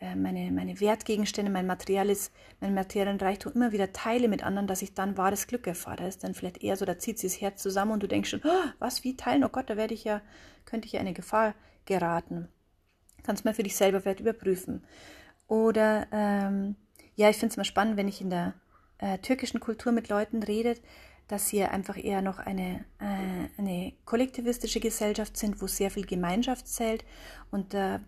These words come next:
spüre ich auch immer wieder raus aus Aussagen oder aus Handlungen, dass es so ein, äh, kollektiver Glaubenssatz zu sein scheint, die Gesellschaft ist eigentlich wichtiger als das,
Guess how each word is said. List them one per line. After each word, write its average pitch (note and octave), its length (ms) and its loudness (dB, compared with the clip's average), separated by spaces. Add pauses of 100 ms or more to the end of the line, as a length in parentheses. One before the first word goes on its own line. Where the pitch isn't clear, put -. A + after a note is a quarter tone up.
spüre - 300 2
ich A#3+ 140 2
auch - 80 -4
immer A#3 180 2
wieder G3+ 160 4
raus G3 240 2
aus - 220 -4
Aussagen G3+ 500 2
oder G3 120 -4
aus - 140 -4
Handlungen, G#3 400 0
dass F#3+ 140 -2
es G3 220 -4 (380)
so - 180 -4
ein, F#3+ 280 0
äh, F#3 320 -4 (140)
kollektiver G#3 540 0
Glaubenssatz G3 560 2
zu F#3+ 60 -4
sein F#3+ 260 -2
scheint, F#3+ 180 -2 (300)
die F#3 80 -10
Gesellschaft F#3+ 500 2
ist - 120 -4
eigentlich G3+ 260 -4
wichtiger F#3+ 560 -2
als F#3 160 -4
das, - 280 -4